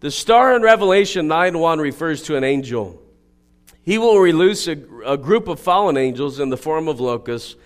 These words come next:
led by an angel king named Destroyer. So that's what his name is. That's what he will do, is destroy. This is just the first woe.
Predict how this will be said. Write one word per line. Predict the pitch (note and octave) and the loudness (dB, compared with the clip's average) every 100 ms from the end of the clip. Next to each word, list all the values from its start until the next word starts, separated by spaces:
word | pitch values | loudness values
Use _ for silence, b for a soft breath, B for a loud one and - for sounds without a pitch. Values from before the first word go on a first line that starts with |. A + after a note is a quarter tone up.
| b b - | b b -4
led | D3 G3 F3 | -2 0 0
by | F#3 | 2
an | F3 | 2
angel | D#3+ F3 G#3 E3+ F#3 | 0 -2 -2 -4 -6
king | - F#3 D3+ C3+ C3 | -4 -2 -2 -2 -4
named | C3 C3 C3 B2 | -4 -4 -4 -6
Destroyer. | B2 B2 - - C3+ C3 B2+ G#2+ - - _ _ _ b b b b b b _ | -10 -10 -12 -6 -4 -2 -4 -6 -12 -20 _ _ _ b b b b b b _
So | - B2+ | -10 -4
that's | B2+ C#3 - | -2 -4 -8
what | B2 B2+ | -8 -4
his | C#3 A#2+ | -4 -6
name | C3 C3 C3 B2+ | -4 -2 -2 -2
is. | A2+ G#2 F#2+ | -4 -6 -8
That's | A#2+ A#2 - | -8 -8 -8
what | C3+ | -8
he | A#2+ C3 | -6 -6
will | B2+ B2+ | -8 -8
do, | A#2 A2 G2+ | -8 -8 -8
is | F#2+ | -14
destroy. | - A2 - - A#2 G#2 F#2 - - _ _ _ _ _ _ _ _ _ _ _ _ _ _ - | -16 -16 -14 -8 -6 -6 -8 -18 -20 _ _ _ _ _ _ _ _ _ _ _ _ _ _ -4
This | F3 A3 | -2 0
is | A#3+ | -4
just | - G3+ G3+ | -6 -8 -8
the | E3+ | -10
first | - F3 E3 B2+ | -6 -6 -6 -6
woe. | C#3+ C3 G#2 F2+ | -2 -2 -4 -10